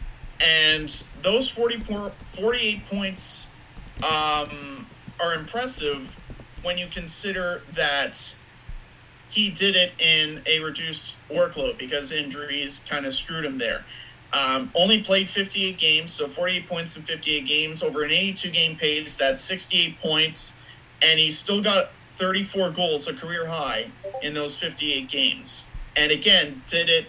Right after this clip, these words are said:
without any sort of heavy lifting on the power play. So if you need efficient goal scoring, look no further than Victor Arvidsson.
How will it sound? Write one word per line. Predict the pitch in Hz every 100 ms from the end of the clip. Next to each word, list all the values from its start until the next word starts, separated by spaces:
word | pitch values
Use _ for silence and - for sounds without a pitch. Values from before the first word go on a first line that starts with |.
| -
without | 156 160 180 165 160 156 - - - - - -
any | 165 175 175 156
sort | - 180
of | 156
heavy | 165 156
lifting | 147 147 156 143
on | 131
the |
power | 127 135 131
play. | 123 - - - - - - -
So | - 151
if | 151 160
you |
need | 165 233
efficient | 233 220 214 220 175
goal | 185
scoring, | 190 - 190 190
look | 175 180
no | 175
further | 156 160 151 151
than | 139 135
Victor | 135 131 131
Arvidsson. | 113 110 107 104 - -